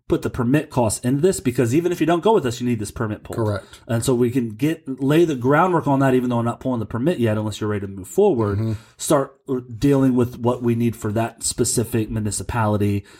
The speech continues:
Speaker 1: and pulling a permit there. So
Speaker 2: Right.
Speaker 1: saying, "I, I'm, this stuff needs to happen," and you can take all this with you if you go with someone else, but we have a, a ballpark number that we're both pretty, pretty good with in terms of, "I think it's accurate and it's in, within your budget."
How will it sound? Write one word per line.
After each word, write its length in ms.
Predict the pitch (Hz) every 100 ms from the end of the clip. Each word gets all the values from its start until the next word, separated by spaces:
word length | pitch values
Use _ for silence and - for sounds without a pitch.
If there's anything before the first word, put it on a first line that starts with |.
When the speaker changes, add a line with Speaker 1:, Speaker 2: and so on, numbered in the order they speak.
| _
Speaker 1:
and 100 | 107
pulling 220 | - 110
a 40 | 95
permit 360 | - 101 87
there. 160 | - 73
So 200 | - 131 110
Speaker 2:
Right. 100 | - - -
Speaker 1:
saying, 340 | - 180 165 151
"I, 140 | 127 - -
I'm, 260 | 175 240 -
this 260 | 123 214
stuff 180 | 226 160
needs 160 | 151 120
to 80 |
happen," 420 | 117 165 156 98 98
and 160 | 117
you 80 | 190
can 100 | 202
take 200 | 196 160
all 120 | 151
this 160 | 139 120
with 300 | 120 147 127
you 80 | 117
if 100 | 117
you 60 |
go 160 | 113 123
with 120 | 117
someone 280 | - 110 101
else, 360 | 98 165 - - - - -
but 120 | 123
we 120 | 147
have 240 | 165 196 180
a, 160 | 139 -
a 80 | 117
ballpark 480 | 117 120 143 160 135
number 280 | 127 127
that 140 | 117 117
we're 100 | 110
both 260 | 117 120 -
pretty, 300 | 117 113 - 110 -
pretty 240 | - 127 117
good 360 | 127 120 120 127
with 400 | 117 104 - -
in 140 | 110
terms 280 | 104 110 104
of, 140 | 107
"I 160 | 98 110
think 380 | 113 113 107 107
it's 180 | 107 131
accurate 480 | 151 156 160 147
and 200 | 107 104 113
it's 180 | 110
in, 160 | 120 117
within 260 | 120 123 113
your 120 | 104
budget." 500 | 123 156 160 143